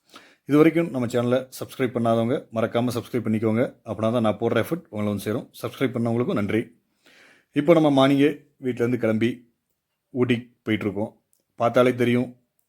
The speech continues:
ஊட்டி எவ்வளோ ஃப்ரீயா இருக்கு ரோடு. இது நம்ம குன்னூர்லேருந்து கிளம்பியிருக்கோம். அப்போ எவ்வளோ ஃப்ரீயா இருக்குன்னு உங்களுக்கு பார்த்தாலே தெரியும். இன்னும் ஊட்டி போக, போக, போக அப்படி ஒரு மெடிக்கல் மிராக்கிள் தான் நீங்க பார்க்க போறீங்க.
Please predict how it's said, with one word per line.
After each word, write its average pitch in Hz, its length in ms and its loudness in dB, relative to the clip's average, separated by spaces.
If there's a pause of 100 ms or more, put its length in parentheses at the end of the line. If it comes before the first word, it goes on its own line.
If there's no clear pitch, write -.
(300)
ஊட்டி 113 240 -2
எவ்வளோ 110 200 4 (160)
ஃப்ரீயா 113 340 0
இருக்கு 107 280 -2
ரோடு. 107 260 2 (920)
இது 110 140 -4
நம்ம 110 140 0
குன்னூர்லேருந்து 120 480 0
கிளம்பியிருக்கோம். 107 420 -2
அப்போ 135 140 -4 (460)
எவ்வளோ 110 220 0
ஃப்ரீயா 123 280 4
இருக்குன்னு 117 240 0
உங்களுக்கு 110 200 -2
பார்த்தாலே 110 280 0
தெரியும். 113 280 -2 (120)
இன்னும் 151 240 0
ஊட்டி 151 220 2 (100)
போக, 131 180 4
போக, 127 260 0
போக 117 200 -2 (800)
அப்படி 120 200 2
ஒரு 120 180 4 (480)
மெடிக்கல் 123 360 0 (200)
மிராக்கிள் 120 440 0
தான் 120 80 0
நீங்க 110 140 -2
பார்க்க 107 240 0
போறீங்க. 104 260 -4